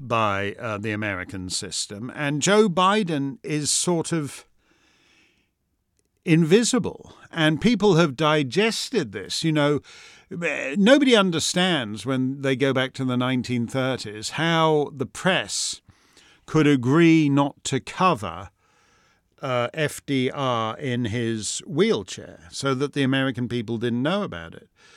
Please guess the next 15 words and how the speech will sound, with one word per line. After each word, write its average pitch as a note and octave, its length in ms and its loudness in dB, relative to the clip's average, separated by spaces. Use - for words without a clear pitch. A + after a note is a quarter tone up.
But F#3 120 -2
they're A3+ 140 8
doing D4 260 2
exactly G3 540 2
the B2+ 140 -4
same D3 420 0
to C3+ 100 -6
Joe C3+ 320 2
Biden. E3 540 -2
What's F3+ 280 -4
interesting, F#3 560 0
too, B3 240 0
is E3 160 2
that C3+ 160 -2
Fetterman, G#3+ 720 -4